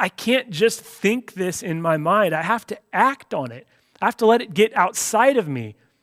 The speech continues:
I have to put it into practice. Or John says, "You're just walking around in darkness. You're either in or you're out." You can't live in certain ways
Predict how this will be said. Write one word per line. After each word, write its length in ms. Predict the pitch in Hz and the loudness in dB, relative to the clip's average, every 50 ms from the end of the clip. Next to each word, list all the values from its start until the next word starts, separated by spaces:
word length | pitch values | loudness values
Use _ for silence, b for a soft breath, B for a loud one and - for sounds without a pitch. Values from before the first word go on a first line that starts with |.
| _ _ _ _ - | _ _ _ _ -2
I 60 | 175 | -2
have 120 | 208 - - | -2 -2 -2
to 80 | 240 | -8
put 220 | - - - 220 233 | -6 -2 0 0 2
it 60 | 247 | 2
into 160 | 240 214 180 | 0 -2 -2
practice. 720 | - - - 202 226 262 277 - - 220 185 160 - - | -6 -2 0 2 4 4 2 0 -4 -6 -6 -6 -6 -6
Or 100 | - 175 | -4 -4
John 380 | 147 127 - 208 208 240 269 254 | -4 -2 0 0 2 2 0 0
says, 260 | - 220 190 156 - - | 0 0 0 0 -2 -8
"You're 100 | - 165 | -12 -10
just 200 | 165 - - - | -6 -6 -6 -6
walking 440 | - 147 156 180 220 233 233 - 294 | -6 -2 0 0 0 0 0 -2 -2
around 440 | 262 233 214 185 175 165 165 170 165 b b b b b b b b b b b b b b _ _ _ _ _ _ _ _ - | 0 2 2 4 4 2 2 0 -4 b b b b b b b b b b b b b b _ _ _ _ _ _ _ _ -6
in 160 | 165 165 160 | -4 -4 0
darkness. 920 | 131 185 185 247 285 277 - - - - - - - - - - - - - _ _ _ _ _ _ _ _ _ _ _ _ _ _ _ _ _ _ _ _ _ _ _ _ - | 2 4 4 4 4 2 -2 -12 -16 -16 -18 -20 -18 -16 -14 -14 -16 -16 -20 _ _ _ _ _ _ _ _ _ _ _ _ _ _ _ _ _ _ _ _ _ _ _ _ -8
You're 80 | 165 208 | -6 -4
either 200 | 220 247 - - | -4 -4 -4 -2
in 420 | - 165 170 180 208 233 254 269 240 _ _ _ _ _ _ _ _ _ _ _ _ _ _ _ _ _ _ _ - | -2 0 0 0 -2 -2 -4 -6 -10 _ _ _ _ _ _ _ _ _ _ _ _ _ _ _ _ _ _ _ 0
or 140 | 170 175 170 | 0 2 2
you're 220 | 175 185 208 233 | 4 4 4 6
out." 160 | 254 269 - | 6 4 2
You 140 | 185 185 190 | 0 -4 -4
can't 580 | - - - - - 214 277 277 254 233 - - - - | -6 -10 -10 -4 0 2 4 4 4 2 0 -2 -8 -2
live 420 | 156 185 233 262 247 214 185 190 | 4 4 4 6 6 4 4 4
in 120 | 196 185 | -2 -4
certain 460 | 180 - - 226 233 233 240 214 190 175 | -4 -2 2 2 2 2 2 0 0 2
ways 600 | 214 226 185 143 147 156 180 185 - - - | 2 2 2 2 0 -2 -4 -6 -10 -12 -14